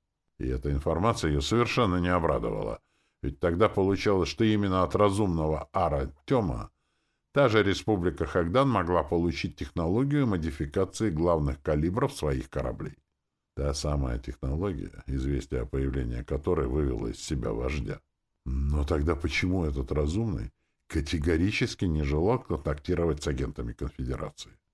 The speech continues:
Девушка не понимала такого предвзятого отношения к ним. М, да, возможно, над тобой делали опыты, с кем не бывает. Ну и что?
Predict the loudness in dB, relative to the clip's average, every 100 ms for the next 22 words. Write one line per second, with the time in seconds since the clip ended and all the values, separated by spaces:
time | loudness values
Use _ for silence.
0 | _ _ -10 -2 2 2 0 0 -2 0
1 | 2 2 4 4 4 2 0 2 0 0
2 | -2 -2 -2 -2 -2 -4 -4 -4 -4 -4
3 | -6 -8 -10 -10 -10 -14 _ _ _ _
4 | _ -14 -10 -8 -6 -6 -2 0 4 4
5 | 2 2 2 2 2 2 2 4 4 2
6 | 2 2 2 0 -2 -8 -10 -12 -6 -2
7 | -2 -2 -4 -4 -4 -6 -8 _ _ 0
8 | 4 4 2 2 2 0